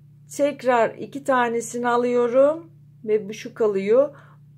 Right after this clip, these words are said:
Üçünü birden çekiyorum arkadaşlar.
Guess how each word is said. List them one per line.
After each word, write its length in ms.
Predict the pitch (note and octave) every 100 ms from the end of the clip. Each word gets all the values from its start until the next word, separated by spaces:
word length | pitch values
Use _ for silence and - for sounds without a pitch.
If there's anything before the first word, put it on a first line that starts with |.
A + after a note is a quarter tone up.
| - -
Üçünü 440 | D#4+ - D4+ C#4+
birden 360 | C#4 A#3+ C4+ C4
çekiyorum 540 | A#3 G#3+ G3 F#3 F#3
arkadaşlar. 960 | F#3 F3+ F3+ C#3+ D3+ - - - -